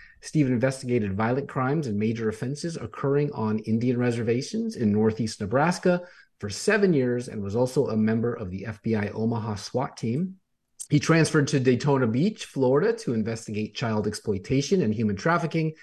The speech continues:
before being reassigned to investigate domestic terrorism.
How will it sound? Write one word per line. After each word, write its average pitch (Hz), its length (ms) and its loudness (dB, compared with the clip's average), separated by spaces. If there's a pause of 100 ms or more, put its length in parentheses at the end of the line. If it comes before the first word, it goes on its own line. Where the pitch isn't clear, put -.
(380)
before 175 340 6
being 139 300 6
reassigned 107 480 2
to - 100 -6
investigate 101 600 -2
domestic 95 720 -2
terrorism. 123 680 4